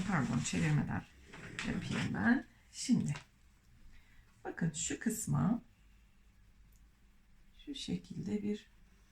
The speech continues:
çizim yapıyorum. Daha sonra bunun etrafından şöyle geçiyorum.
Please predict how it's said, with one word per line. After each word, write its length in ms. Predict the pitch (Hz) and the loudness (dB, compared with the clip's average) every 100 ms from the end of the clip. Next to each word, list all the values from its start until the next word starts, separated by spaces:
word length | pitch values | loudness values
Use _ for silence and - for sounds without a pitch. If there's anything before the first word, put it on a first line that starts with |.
| - - - - - - - | -20 -20 -20 -20 -20 -20 -16
çizim 380 | - 190 175 147 | -2 4 6 6
yapıyorum. 480 | 143 - - 143 - - - - - - - - _ - - - - - - - - - - - - - - | 2 -4 -18 -18 -20 -20 -20 -20 -20 -20 -20 -20 _ -20 -20 -20 -20 -20 -20 -20 -20 -20 -20 -20 -20 -20 -10
Daha 200 | 254 - | -10 -8
sonra 640 | 415 190 156 156 156 226 - - - - - - - - | -2 0 0 0 0 -2 -4 -16 -20 -20 -20 -20 -20 -4
bunun 320 | 403 175 - | 2 2 2
etrafından 840 | 277 - - 170 151 - 156 170 226 | -6 -6 0 0 0 -8 -8 -2 -2
şöyle 560 | 233 285 254 170 165 160 | -2 0 2 4 2 2
geçiyorum. 1000 | 214 - - - 240 208 202 202 202 | 0 -4 -12 2 4 6 6 4 4